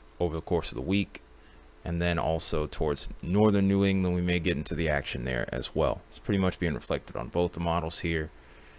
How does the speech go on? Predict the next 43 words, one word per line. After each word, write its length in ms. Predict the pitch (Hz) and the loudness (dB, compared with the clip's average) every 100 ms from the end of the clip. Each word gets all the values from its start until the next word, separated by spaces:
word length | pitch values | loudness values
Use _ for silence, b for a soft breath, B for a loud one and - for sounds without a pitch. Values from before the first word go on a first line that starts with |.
| B B B - | B B B -8
and 140 | 107 | -2
really 240 | 113 190 233 | 2 2 2
even 200 | 214 190 | 0 -2
a 40 | |
bunch 280 | 165 175 - | 0 0 0
of 60 | 139 | 2
others 320 | 147 90 - | 4 2 -2
at 80 | - | -4
this 120 | 87 | 2
point. 380 | - 69 53 - | 4 2 -6 -8
So 260 | - 71 85 | -6 -4 -4
we 100 | 107 | -4
could 140 | 117 | 4
actually 280 | 95 95 101 | 4 4 2
go 120 | 90 | 2
ahead 280 | 92 95 90 | 4 4 4
and 220 | 85 82 | 2 -2
compare 320 | - - 87 85 | -6 -2 2 2
the 80 | |
model 320 | 80 85 90 82 | 2 2 2 0
loop 260 | 78 78 | -4 8
here. 280 | - 82 78 - - - - - - - - - - - - | 10 10 -4 -10 -20 -20 -20 -20 -20 -20 -20 -20 -20 -18 -2
And 100 | 90 | 0
everything 400 | 104 113 110 95 | 2 2 4 4
that's 280 | 82 - - | 2 4 4
in 180 | 107 101 | 6 4
range 420 | 87 104 98 87 | 4 4 4 2
here 220 | 78 78 | 0 -2
is 100 | 76 | 0
pretty 200 | - - | 4 4
much 160 | 107 78 | 4 2
showing 260 | - 85 78 | 2 2 2
the 80 | |
same 240 | 71 67 69 | -4 -4 -4
things. 380 | - 67 - - | -4 -6 -6 -4
Again, 320 | 78 98 101 | 2 6 6
this 140 | 95 | 4
is 40 | - | 0
the 120 | 76 | 2
Euro. 580 | 92 113 110 107 104 101 - - - - - - - - - - | 6 10 10 10 8 2 -10 -14 -12 -16 -20 -20 -20 -20 -20 -18
This 200 | - - | -14 -8
is 180 | 87 82 | -6 -6
the 320 | 82 87 85 | 0 0 0